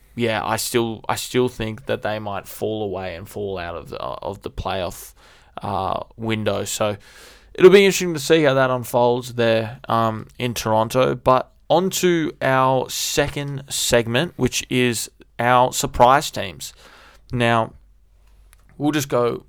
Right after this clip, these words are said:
one on one. So I'll start off here. My first surprise team so far this season has been the Washington Wizards.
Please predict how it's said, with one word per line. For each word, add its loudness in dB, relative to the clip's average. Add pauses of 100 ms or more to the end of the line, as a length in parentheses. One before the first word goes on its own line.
one 2
on -4
one. -4
So -2
I'll -2
start 2
off 0
here. -12 (1080)
My 6
first 0 (360)
surprise 0
team -8
so -2
far -2
this -8
season -4
has -6
been -4
the 0
Washington -2
Wizards. -8